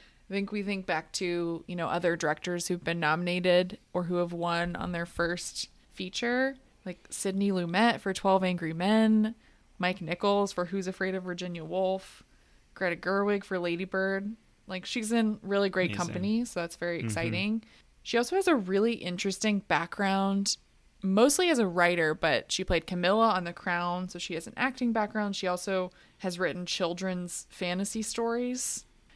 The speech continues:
Speaker 1: and she was the showrunner of season two of Killing Eve. And her next project, she's mostly doing writing, but she signed on to write Zatanna, which is a D C property, and also the notorious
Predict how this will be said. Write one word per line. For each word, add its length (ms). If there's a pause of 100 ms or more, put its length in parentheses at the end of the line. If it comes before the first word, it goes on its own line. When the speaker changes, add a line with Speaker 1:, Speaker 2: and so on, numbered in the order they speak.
(140)
Speaker 1:
and 260
she 120
was 140
the 60
showrunner 680
of 500 (120)
season 400
two 260
of 100
Killing 340
Eve. 580 (500)
And 260
her 220
next 240
project, 640
she's 220
mostly 280
doing 300
writing, 640
but 200
she 680 (240)
signed 400
on 360 (100)
to 140
write 240
Zatanna, 520
which 140
is 120
a 60
D 220
C 280
property, 680 (560)
and 600 (320)
also 480
the 400
notorious 1000